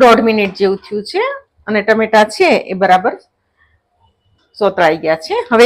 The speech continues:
એમાં આપણે લસણની ચટણી એડ કરશું. તમે જો લસણ ન ખાતા હોય તો સાદું લાલ મરચું નાખી દેવાનું છે. રેગ્યુલર એક નાની ચમચી છે લસણની ચટણી એડ કરું છું.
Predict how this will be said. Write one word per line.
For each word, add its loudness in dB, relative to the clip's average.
એમાં 4
આપણે 0
લસણની -2
ચટણી -4
એડ -8
કરશું. -4
તમે 0
જો -2
લસણ -4
ન 2
ખાતા 2
હોય -4
તો -6
સાદું 2
લાલ 2
મરચું -14
નાખી -16
દેવાનું -10
છે. -8
રેગ્યુલર 2
એક -6
નાની 0
ચમચી -6
છે -2
લસણની -4
ચટણી -4
એડ -8
કરું -6
છું. -6